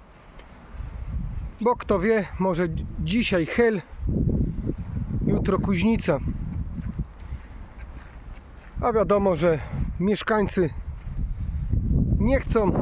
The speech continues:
betonozy, wolą kontakt z naturą, przejść się na spacerek, tak jak ja to w tej chwili robię.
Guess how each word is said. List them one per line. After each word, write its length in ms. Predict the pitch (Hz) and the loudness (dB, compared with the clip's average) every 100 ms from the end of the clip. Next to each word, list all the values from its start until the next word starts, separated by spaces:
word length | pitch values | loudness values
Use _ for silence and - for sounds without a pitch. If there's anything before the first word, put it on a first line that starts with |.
| 139 | 4
betonozy, 680 | - 214 214 202 208 170 175 - - - - - - - - - - - - - - - - - - - - - | 4 4 4 4 4 2 2 4 2 2 2 2 2 4 4 4 2 2 2 2 2 2 2 2 4 4 2 2
wolą 340 | 196 180 156 - | 2 4 2 2
kontakt 420 | 226 196 175 143 | 2 4 0 0
z 80 | 143 | 0
naturą, 540 | 165 - 240 214 170 - - - | 0 2 2 4 2 0 -4 -2
przejść 280 | - 214 - | 0 0 0
się 160 | - | 0
na 100 | 175 | 0
spacerek, 520 | - - - 196 160 | 0 -2 0 0 0
tak 160 | - 180 | -2 -4
jak 140 | 151 | -2
ja 80 | 165 | -4
to 160 | - 147 | -4 -8
w 100 | - | -4
tej 120 | 147 | -6
chwili 320 | - 240 214 | -2 0 2
robię. 320 | 196 175 156 | 2 2 0